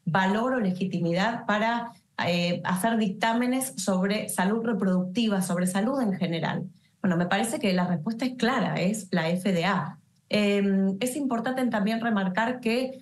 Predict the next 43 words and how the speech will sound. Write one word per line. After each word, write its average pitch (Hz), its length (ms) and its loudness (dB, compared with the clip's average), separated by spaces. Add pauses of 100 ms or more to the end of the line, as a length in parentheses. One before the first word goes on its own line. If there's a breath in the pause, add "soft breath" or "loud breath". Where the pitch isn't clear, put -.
(100)
hay 247 140 2
encuestas 247 640 -2
que - 100 -2
hablan 208 320 0
de 226 300 -2 (120)
una 262 220 0
oposición 226 800 -2 (200)
de 220 440 0
al 208 180 2
menos 349 280 -2
sesenta 220 420 0
y 220 40 0
seis 285 200 -4
por 220 200 -2
ciento 254 640 0
de 180 100 2
los 175 220 0
encuestados, 208 640 2
de 180 60 2
los 165 160 0
norteamericanos 175 720 0
encuestados, 190 520 0 (300 loud breath)
que - 80 2
no 294 100 2
están 311 300 0
a 233 120 2
favor 190 500 0 (200 loud breath)
de 190 160 2
que 196 100 0
se 196 160 0
prohíba 214 500 2
el 185 200 2
uso 202 300 0
de 180 60 0
estas 185 200 -2
pastillas. 180 720 0 (560)
Eh, 180 240 2
hay 220 120 2
veinticuatro 240 520 0
estados 240 500 -2
en 208 60 0
el 180 140 0
presente 220 840 -2